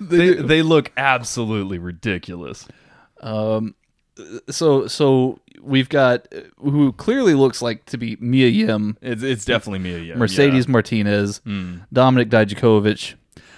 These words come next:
Speaker 2: Um, I believe that the, the tall gentleman right there is
Speaker 1: Mace.
Speaker 2: yeah, Mace is
Speaker 1: Mm-hmm.
Speaker 2: Dio Madden.
Speaker 1: Oh, okay.
Speaker 2: And then Shane Thorne is, uh, uh, Slapjack.
Speaker 1: Mm, mm. Okay.
Speaker 2: Here we're getting Mia Yim explaining that, uh,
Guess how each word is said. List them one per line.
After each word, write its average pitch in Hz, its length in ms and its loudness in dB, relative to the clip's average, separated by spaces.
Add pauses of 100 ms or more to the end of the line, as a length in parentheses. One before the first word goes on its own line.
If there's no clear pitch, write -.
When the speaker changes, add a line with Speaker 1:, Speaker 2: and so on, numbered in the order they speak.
(180)
Speaker 2:
Um, 107 340 2
I 123 80 4
believe 175 480 4
that - 260 0
the, 117 140 -2 (160)
the 143 100 -6
tall 277 340 2
gentleman 110 360 -2
right 87 180 -4
there 87 260 -8 (160)
is - 120 -6
Speaker 1:
Mace. 98 460 -8 (460)
Speaker 2:
yeah, 113 160 -2
Mace 113 380 -2
is 98 160 -8
Speaker 1:
Mm-hmm. 101 140 -6
Speaker 2:
Dio 110 260 2
Madden. 107 540 0 (300)
Speaker 1:
Oh, 98 220 -4
okay. 92 180 -8
Speaker 2:
And 107 100 -4
then 101 100 -4
Shane 117 380 0
Thorne 113 420 2
is, - 280 -8 (140)
uh, 58 280 -8 (840)
uh, - 160 -8
Slapjack. 104 960 -6
Speaker 1:
Mm, 113 460 -6 (220)
mm. 104 300 -6 (720)
Okay. 95 260 -8 (100)
Speaker 2:
Here 151 260 -4
we're 139 140 -2
getting 120 320 0
Mia 117 200 2
Yim 110 520 0
explaining 107 640 -4
that, 101 240 -6
uh, 85 260 -4